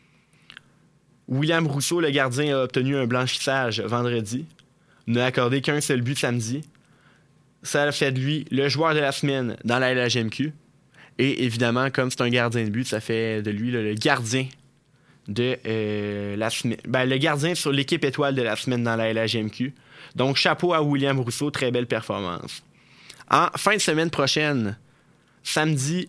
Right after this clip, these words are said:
et dimanche, les Remparts seront du côté du centre Slush Poppy de Gatineau. Ils rendront visite deux fois aux Olympiques.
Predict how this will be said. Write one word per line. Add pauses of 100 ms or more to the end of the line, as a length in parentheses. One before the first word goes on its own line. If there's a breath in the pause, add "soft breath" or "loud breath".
et
dimanche, (380 loud breath)
les
Remparts
seront
du
côté
du
centre
Slush
Poppy (840 soft breath)
de
Gatineau. (1200 loud breath)
Ils
rendront
visite
deux
fois (140)
aux
Olympiques.